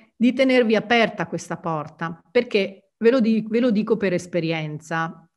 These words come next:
E qual è questa esperienza? L'esperienza è che molti studenti che studiano da noi,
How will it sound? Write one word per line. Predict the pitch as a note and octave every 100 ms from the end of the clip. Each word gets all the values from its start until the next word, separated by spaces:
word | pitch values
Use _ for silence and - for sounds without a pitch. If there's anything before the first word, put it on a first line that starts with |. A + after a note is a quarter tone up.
| _ _ _ -
E | G3+
qual | G3+ A#3+
è | G#3
questa | F3+ F3+ -
esperienza? | F3 F3+ F3+ F3+ E3+ E3 E3 - E3 E3
L'esperienza | F#3 G#3+ - B3+ F#3+ G3 G3 A3+
è | F#3 D#3+ -
che | G#3+
molti | A3 A3+ A3 F#3+
studenti | F3 - F3+ F3+ D#3+ D3+ D3+ G#3 B3+
che | F#3
studiano | - D#3+ D3+ D3+ D3+
da | C#3+
noi, | D3 E3+ D3+ D3+ A3 C#4 -